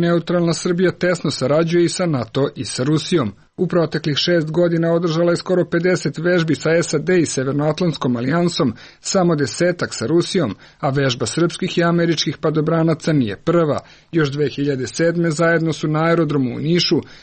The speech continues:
skakali pripadnici šezdeset trećeg padobranskog bataljona Vojske Srbije i Nacionalne garde Ohaja. Ovog puta pripadnici padobranskih jedinica sad i Srbije,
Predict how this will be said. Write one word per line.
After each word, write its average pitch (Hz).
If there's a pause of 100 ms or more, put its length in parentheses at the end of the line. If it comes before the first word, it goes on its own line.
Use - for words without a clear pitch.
skakali 170
pripadnici 165
šezdeset 147
trećeg 175
padobranskog 156
bataljona 156
Vojske 151
Srbije 170 (300)
i 196
Nacionalne 151
garde 104
Ohaja. 135 (440)
Ovog 117
puta 160
pripadnici 165
padobranskih 165
jedinica 160
sad 156
i 160
Srbije, 160